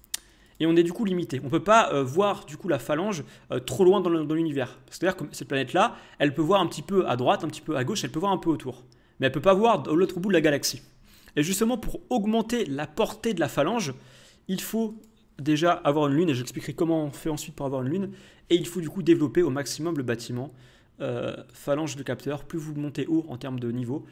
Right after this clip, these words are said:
plus vous serez capable de voir, euh, loin. Et du coup, la formule mathématique, c'est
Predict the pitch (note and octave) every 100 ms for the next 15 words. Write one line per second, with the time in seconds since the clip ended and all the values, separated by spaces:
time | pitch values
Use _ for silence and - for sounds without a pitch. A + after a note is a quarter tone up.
0 | - _ - F3+ D3+ - B2+ B2+ C#3+ B2
1 | A2+ A2 B2 C3 - _ C#3 B2+ C3 C3
2 | - _ _ C3 B2 C3+ C3 - - -
3 | - C3 C3 D3+ - D3 D3 C3+ C3+ C3
4 | B2+ F#3+ - E3 E3